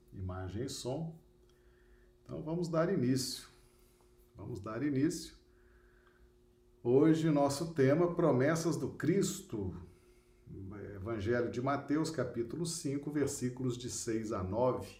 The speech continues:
Nós estamos fazendo aí um, um estudo, né, sobre o Sermão da Montanha. Um discurso realmente belíssimo de Jesus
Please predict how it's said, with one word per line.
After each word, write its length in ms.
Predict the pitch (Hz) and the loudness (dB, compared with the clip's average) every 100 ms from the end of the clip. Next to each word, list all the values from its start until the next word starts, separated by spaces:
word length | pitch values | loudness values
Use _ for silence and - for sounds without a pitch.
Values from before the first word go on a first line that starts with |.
| - _ _ - _ _ _ _ - - _ _ - | -20 _ _ -20 _ _ _ _ -20 -20 _ _ -10
Nós 240 | 98 110 | -4 -4
estamos 320 | - 117 113 - | -2 -4 -4 -2
fazendo 520 | 139 101 104 117 117 | 0 0 2 2 2
aí 180 | 95 110 | 2 2
um, 400 | 110 92 82 80 - - - - - - | 0 -2 -4 -6 -10 -20 -20 -20 -20 -20
um 60 | 101 | -16
estudo, 560 | 92 - 143 160 101 | -14 -8 -2 0 0
né, 160 | 98 127 | 0 -2
sobre 760 | - - 113 117 123 131 131 - | -2 -4 -2 2 4 2 0 -4
o 100 | 120 | -6
Sermão 480 | - 147 113 113 123 | -2 -2 0 0 2
da 80 | 127 | 2
Montanha. 720 | 151 165 135 120 135 107 87 - - - _ - - - _ - - _ - - - - _ - - | 2 0 0 0 2 0 -4 -8 -18 -20 _ -20 -20 -20 _ -20 -20 _ -20 -20 -20 -20 _ -20 -12
Um 60 | |
discurso 540 | 113 98 - 123 123 107 | -10 -10 -6 -4 -4 -2
realmente 500 | 113 107 107 113 - | -2 0 -2 -2 -2
belíssimo 680 | 110 110 95 127 127 113 | -2 0 0 0 -2 -4
de 100 | 98 | -4
Jesus 800 | 98 101 92 92 131 165 - - | -2 -2 -4 -4 -4 -4 -8 -14